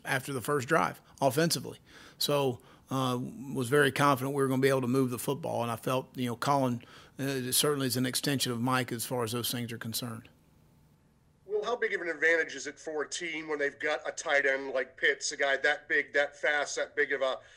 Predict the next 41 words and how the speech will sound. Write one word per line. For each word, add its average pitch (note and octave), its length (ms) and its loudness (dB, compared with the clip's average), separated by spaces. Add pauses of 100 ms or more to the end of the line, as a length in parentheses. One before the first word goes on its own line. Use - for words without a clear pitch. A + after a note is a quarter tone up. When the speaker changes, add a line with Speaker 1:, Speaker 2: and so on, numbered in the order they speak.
(240)
Speaker 2:
of C#3+ 160 0
a, C3 240 0
of C#3 100 -2
a C3 40 -4
mismatch C#3+ 560 0
so D#3+ 160 -2
many C3+ 160 -6
times? C3+ 320 -2
How G#3 80 -2
big G#3 140 0
of G#3 100 0
an F#3 80 -2
advantage F3+ 420 0
is D3+ 100 -12
that, E3 240 0
and D3 100 -6
has C3 160 -8
Pitts F3 280 -4
kind F3 200 -2
of D3+ 60 -2
evolved C#3+ 420 2
into C3+ 120 -4
one C#3 180 0
of C3 60 -6
the, C3 140 0 (280)
the D#3 80 -8
better D#3 240 2
pass-catching C#3+ 760 -2
tight C3+ 560 -2
ends C3 360 -2
you've A#2+ 260 -12
seen, B2+ 500 -8
uh, A#2 220 -2
over B2+ 240 -8
your A#2+ 120 -4
years A#2 320 -8
in B2+ 80 -10
the A#2 60 -8
S - 180 -14
E G#2+ 40 -18
C? G#2+ 160 -16